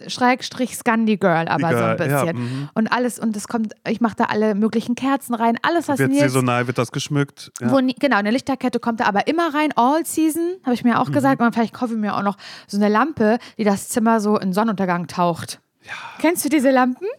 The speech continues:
Speaker 1: Die krieg ich ganz oft angezeigt bei TikTok.
Speaker 2: Ja.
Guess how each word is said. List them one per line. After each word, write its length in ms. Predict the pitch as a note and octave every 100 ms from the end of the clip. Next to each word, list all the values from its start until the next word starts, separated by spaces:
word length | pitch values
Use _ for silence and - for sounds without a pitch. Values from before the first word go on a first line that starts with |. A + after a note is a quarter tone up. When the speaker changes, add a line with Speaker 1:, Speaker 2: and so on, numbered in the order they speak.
| _
Speaker 1:
Die 60 | D4
krieg 140 | D4
ich 60 | C4
ganz 200 | F4+ D#4+
oft 160 | D#4
angezeigt 420 | D4+ D#4 D#4+ D4+ -
bei 80 | C4+
TikTok. 440 | E4+ A3+ C#4+ D#4 - _ _
Speaker 2:
Ja. 160 | E3